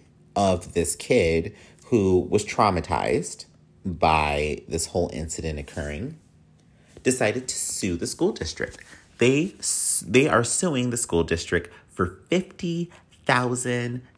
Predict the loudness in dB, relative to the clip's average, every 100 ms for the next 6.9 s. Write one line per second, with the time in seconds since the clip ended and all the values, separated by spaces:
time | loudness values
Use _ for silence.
0 | -12 -2 4 6 6 2 -4 -6 -12 -10
1 | -8 -8 -8 _ _ _ _ _ _ -2
2 | 0 0 -2 0 0 -2 -8 -20 _ _
3 | _ _ _ -2 2 2 2 -2 -4 -4
4 | -4 -6 -4 -2 0 -2 0 0 0 -2
5 | -2 -2 -2 -4 -8 -10 -14 _ -20 -18
6 | -4 0 0 0 -2 -4 -4 -6